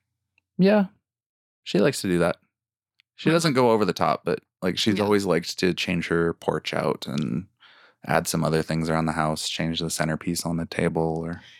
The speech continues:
Speaker 2: Yeah.
Speaker 1: some basic things.
Speaker 2: October first would be like, it's time to set up for Halloween. <laughs>
Speaker 1: Hilarious.
Speaker 2: My mom loves to decorate, but she's always got, like,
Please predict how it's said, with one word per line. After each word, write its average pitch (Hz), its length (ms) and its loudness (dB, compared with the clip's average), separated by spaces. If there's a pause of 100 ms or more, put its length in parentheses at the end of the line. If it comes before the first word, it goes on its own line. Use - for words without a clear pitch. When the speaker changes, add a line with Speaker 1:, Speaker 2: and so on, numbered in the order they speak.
(160)
Speaker 2:
Yeah. 180 260 2
Speaker 1:
some 113 220 0
basic - 380 -4
things. 85 340 -6 (180)
Speaker 2:
October 190 480 0
first - 920 -4 (280)
would 175 160 0
be 156 220 -2
like, 147 380 -8 (1120)
it's 196 200 2
time 185 260 2
to 165 60 0
set 175 200 0
up 165 160 -4
for 160 160 -2
Halloween. 147 440 -4
<laughs> - 600 -4
Speaker 1:
Hilarious. - 540 0
Speaker 2:
My 170 200 0 (140)
mom 180 260 2
loves 170 420 -2
to 165 280 -6 (440)
decorate, 156 680 -2
but 196 100 6
she's 190 160 4
always 202 240 2
got, 175 260 0
like, 147 200 -4